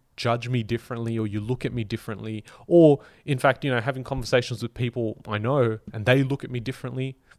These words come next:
No, it's not about that. It's that one person can put this video on and suddenly in the living room,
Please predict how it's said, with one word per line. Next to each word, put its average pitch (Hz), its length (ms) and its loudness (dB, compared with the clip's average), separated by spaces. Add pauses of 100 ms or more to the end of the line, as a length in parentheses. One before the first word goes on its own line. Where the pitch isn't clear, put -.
(280)
No, 226 140 4
it's 127 120 -2
not 220 120 0
about 160 240 2
that. 90 240 -2 (480)
It's 160 160 -4
that 180 200 4
one 143 360 4
person 156 720 2 (240)
can 139 180 -4
put 151 180 0
this 180 160 2
video 156 480 2
on 107 320 -2 (260)
and 117 140 -2
suddenly 147 260 2
in 127 80 0
the 113 60 -2
living 160 320 2
room, 104 360 -4